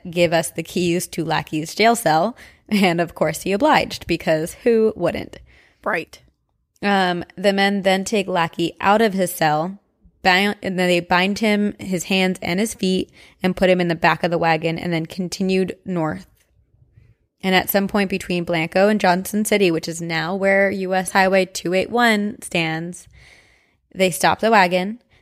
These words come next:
Speaker 1: they stood Lackey up and put a noose around his neck, tied it up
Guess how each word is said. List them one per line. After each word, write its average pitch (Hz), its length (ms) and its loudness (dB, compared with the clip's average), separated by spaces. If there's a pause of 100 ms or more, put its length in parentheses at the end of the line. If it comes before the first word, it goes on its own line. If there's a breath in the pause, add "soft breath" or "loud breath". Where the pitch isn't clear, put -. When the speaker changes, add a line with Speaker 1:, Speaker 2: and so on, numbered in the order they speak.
(120)
Speaker 1:
they 170 120 0
stood 170 320 -4
Lackey 180 340 0
up 214 300 2
and 175 160 -4
put 170 160 -8
a 165 80 0
noose 165 300 -6
around 208 200 0
his 220 140 -2
neck, 180 360 0 (100)
tied 170 240 0
it 180 80 -2
up - 300 0